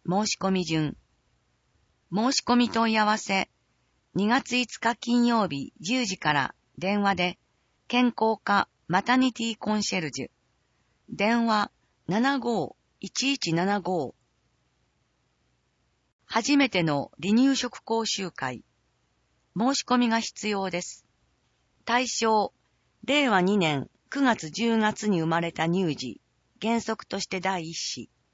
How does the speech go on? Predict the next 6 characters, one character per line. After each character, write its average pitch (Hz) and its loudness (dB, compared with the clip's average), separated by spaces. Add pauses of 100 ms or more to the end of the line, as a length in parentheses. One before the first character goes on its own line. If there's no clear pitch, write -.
(160)
の 214 -2 (140)
保 - -12
護 180 -4
者。 - -8 (1300)
内 240 4
容、 233 0